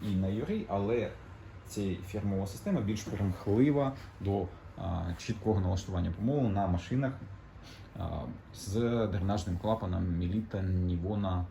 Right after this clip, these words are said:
а, Мілі. Ну, в принципі, як на старому Боші. Тож,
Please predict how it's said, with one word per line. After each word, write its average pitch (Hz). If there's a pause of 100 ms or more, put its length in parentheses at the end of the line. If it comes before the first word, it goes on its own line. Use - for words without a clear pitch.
(640)
а, - (340)
Мілі. 92 (300)
Ну, -
в -
принципі, 120
як 90
на 85
старому 90
Боші. - (680)
Тож, 90